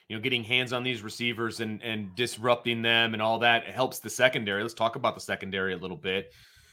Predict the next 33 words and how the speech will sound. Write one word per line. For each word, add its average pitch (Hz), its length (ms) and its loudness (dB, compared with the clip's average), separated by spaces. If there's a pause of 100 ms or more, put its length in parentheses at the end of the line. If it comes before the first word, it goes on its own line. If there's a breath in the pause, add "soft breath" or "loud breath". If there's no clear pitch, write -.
(180)
Obviously, 147 440 8
we're 131 140 4
all 135 160 10
hoping 131 220 2
that 123 100 -2
Brandon 127 260 4
Joseph 120 360 -2
is 113 100 -6
healthy 127 380 2
and, 117 80 -2
and 117 180 -4
is 110 120 -4
a 110 40 -2
go 117 300 4
for 120 240 -2
today. 113 420 4
I 113 100 8
haven't 110 240 2
heard 120 280 -2
otherwise. 120 560 6
It 107 80 -10
sounds 113 260 0
like 104 140 -2
he 113 200 -2
is 107 120 -4
a 104 60 -4
go, 113 360 2
but 101 320 -2
we 110 160 -6
will 98 240 -6
know 110 360 -2
soon 127 280 -6
enough. 143 380 4